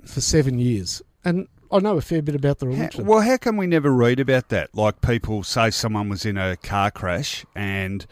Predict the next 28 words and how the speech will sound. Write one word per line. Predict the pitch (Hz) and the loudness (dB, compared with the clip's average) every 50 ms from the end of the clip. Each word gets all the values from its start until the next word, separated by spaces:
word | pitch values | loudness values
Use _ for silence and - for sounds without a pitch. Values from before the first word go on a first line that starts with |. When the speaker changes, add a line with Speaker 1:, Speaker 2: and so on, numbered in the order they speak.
| - - _ _ _ - | -20 -20 _ _ _ -10
Speaker 2:
could | - - 143 135 | 0 2 4 4
have | 127 117 | 4 2
been | 117 110 107 104 | 0 -2 -2 -2
saved | 92 - - 110 107 107 104 95 101 | -2 -2 -2 0 0 0 -2 -4 -6
with | 107 95 98 | -6 -6 -6
a | |
transfusion | 92 - - 113 107 101 90 - - 110 107 104 95 98 95 95 | -8 -6 -6 -6 -6 -4 -6 -6 -4 -4 -4 -2 -2 -4 -6 -4
but | 92 98 - - | -4 -6 -6 -2
died. | 107 110 113 107 98 80 82 - 135 - _ _ _ - | 0 2 2 2 2 0 -2 -6 -10 -14 _ _ _ -10
Speaker 1:
Hmm? | 113 123 156 - _ _ _ - - - - - - | -8 -8 -8 -8 _ _ _ -20 -16 -14 -14 -12 -8
Speaker 2:
Isn't | - - 226 247 269 | -6 -4 0 2 2
that | 262 - | 0 0
the | - - | -2 -4
sort | - - 151 147 131 | -2 2 2 4 4
of | 123 117 - | 2 2 0
thing | - 117 113 110 | -2 -2 0 0
that | 110 95 | -2 -2
you'd | 85 101 98 87 | -4 -6 -4 -4
be | 104 98 | -4 -4
reading | 95 92 101 101 98 98 101 98 95 95 92 87 80 - - | -2 0 0 2 2 0 -2 -4 -4 -6 -8 -10 -14 -14 -10
news | 92 101 101 107 107 | -6 -4 -4 -2 -2
stories | - - 117 110 107 110 104 - | -2 -2 0 0 0 0 0 -2
about, | 104 85 104 117 170 208 - - | -4 -4 -2 -4 -4 -4 -6 -6
you | - 113 | -6 -4
know? | 113 107 127 165 180 180 175 - - | -2 -2 -2 -4 -6 -8 -10 -6 -4
Like, | 120 120 110 _ _ _ _ _ _ - _ _ _ - | -4 -4 -4 _ _ _ _ _ _ -20 _ _ _ -6
Speaker 1:
Don't | - 110 | -4 -2
know. | 117 143 151 | -2 -4 -6